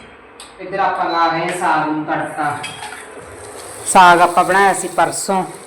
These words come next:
ਕੁਛ ਆਪਾਂ ਪਰਸੋਂ ਖਾ ਲਿਆ ਸੀ, ਉਹਨੂੰ ਉਨੇ ਕੁ ਨੂੰ ਹੀ ਆਪਾਂ ਤੜਕਾ ਲਾਇਆ ਸੀ ਜਿੰਨਾ ਕੁ ਆਪਾਂ ਖਾਣਾ ਸੀ। ਤੇ ਕੱਲ੍ਹ ਆਪਾਂ ਬਣਾ ਲਈ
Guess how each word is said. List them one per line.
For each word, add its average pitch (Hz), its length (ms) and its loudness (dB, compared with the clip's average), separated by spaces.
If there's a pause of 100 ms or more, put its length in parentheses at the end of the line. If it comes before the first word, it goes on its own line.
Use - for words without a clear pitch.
(760)
ਕੁਛ 185 200 -2
ਆਪਾਂ 180 220 -2
ਪਰਸੋਂ 180 400 -4
ਖਾ 190 240 0
ਲਿਆ 175 140 -2
ਸੀ, 180 120 -6
ਉਹਨੂੰ 190 200 -6
ਉਨੇ 185 240 -6
ਕੁ 190 120 -10
ਨੂੰ 190 80 -6
ਹੀ 202 60 -6
ਆਪਾਂ 190 200 -6
ਤੜਕਾ 165 360 -4
ਲਾਇਆ 147 340 -4
ਸੀ 175 140 -12
ਜਿੰਨਾ 156 280 -12
ਕੁ 160 80 -12
ਆਪਾਂ 160 180 -14 (100)
ਖਾਣਾ 139 300 -16 (100)
ਸੀ। 180 160 -18 (640)
ਤੇ 170 120 -14 (100)
ਕੱਲ੍ਹ 180 220 -4
ਆਪਾਂ - 260 -6
ਬਣਾ 165 260 -6 (100)
ਲਈ 151 240 -12